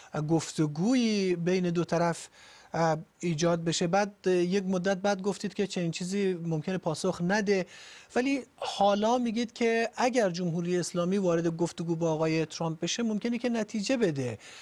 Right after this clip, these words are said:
با توجه به مواردی که آقای شهید ثالث اشاره کردند، چه نتیجه‌ای ممکنه از این بیرون بیاد؟ کره شمالی رو ما داریم، نمونهٔ چین رو داریم،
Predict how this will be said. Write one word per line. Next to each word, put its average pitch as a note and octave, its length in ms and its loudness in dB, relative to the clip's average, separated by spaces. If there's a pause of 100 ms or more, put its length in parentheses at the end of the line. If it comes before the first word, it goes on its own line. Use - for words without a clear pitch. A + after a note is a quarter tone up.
(580)
با G3+ 200 4
توجه A#3+ 440 2
به G3 400 2
مواردی F3+ 440 2
که G#3 100 0
آقای F3+ 240 4
شهید D#3+ 320 -2
ثالث E3 360 0
اشاره E3 340 0
کردند، G3 600 0 (120)
چه - 180 -2
نتیجه‌ای F3 440 0
ممکنه D#3 360 -2
از D3+ 280 -4
این D#3+ 140 -2
بیرون D3+ 300 0
بیاد؟ C3 280 -4 (300)
کره G3 240 2
شمالی G3 380 2
رو A#3 140 2
ما F3 160 2
داریم، C#3+ 420 0
نمونهٔ D#3 300 0
چین A3+ 280 -2
رو G#3 120 0
داریم، D3 380 0